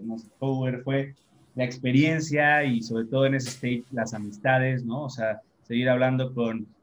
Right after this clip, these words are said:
o, o sea, tu, tus compas de trabajo trabajábamos tanto, eran tus compas de peda, ¿no? Y eran, eran con los que te ibas a, a la peda, al antro, a lo que fuera, ¿no? Este, con los que viajabas, con los que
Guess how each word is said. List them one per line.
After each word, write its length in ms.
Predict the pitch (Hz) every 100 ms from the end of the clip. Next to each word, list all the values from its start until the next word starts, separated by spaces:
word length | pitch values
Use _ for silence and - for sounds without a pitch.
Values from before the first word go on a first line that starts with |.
| _
o, 100 | -
o 180 | 117 123
sea, 320 | 131 131 120 131
tu, 180 | 139 139
tus 200 | - 135
compas 440 | - 160 156 180 156
de 80 | 135
trabajo 460 | 117 120 139 156
trabajábamos 960 | 123 110 139 156 151 143 135 120 107 -
tanto, 560 | 120 120 117 165 247 - _ _
eran 180 | 139 147
tus 140 | - -
compas 360 | 135 131 139
de 80 | 104
peda, 300 | - 110 - _ _
¿no? 140 | 131 151
Y 80 |
eran, 420 | 127 135 131 127 -
eran 220 | 127 143 147
con 140 | 127
los 120 | 120
que 120 | -
te 120 | 117 131
ibas 320 | 135 131 131
a, 220 | 110 104 - _ _
a 140 | 107 110
la 220 | 110 110
peda, 520 | 160 160 156 151 147
al 140 | 127 131
antro, 580 | 147 151 143 139 139
a 80 | 131
lo 140 | 120 113
que 80 |
fuera, 420 | - 147 147 143 185
¿no? 300 | 123 165 - - _ -
Este, 300 | 117 - 120
con 100 | 120
los 120 | 117
que 80 | 117
viajabas, 720 | 110 - 151 156 147 139 135
con 160 | 123
los 140 | 117 113
que 280 | 113 110